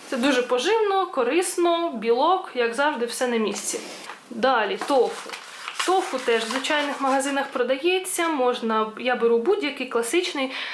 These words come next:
це я використовую на тофники, по суті це як сирники, тільки тофники. Далі у мене тут сирна корзинка. Е, це, до речі, ці Fine Organic я купувала в,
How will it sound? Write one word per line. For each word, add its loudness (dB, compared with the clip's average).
це 0
я 2
використовую 0
на 0
тофники, 0
по -6
суті -4
це -2
як 0
сирники, -2
тільки -6
тофники. 2
Далі 2
у 4
мене 2
тут -4
сирна 0
корзинка. 0
Е, 2
це, 2
до 0
речі, -2
ці -2
Fine 2
Organic 0
я 2
купувала 0
в, 4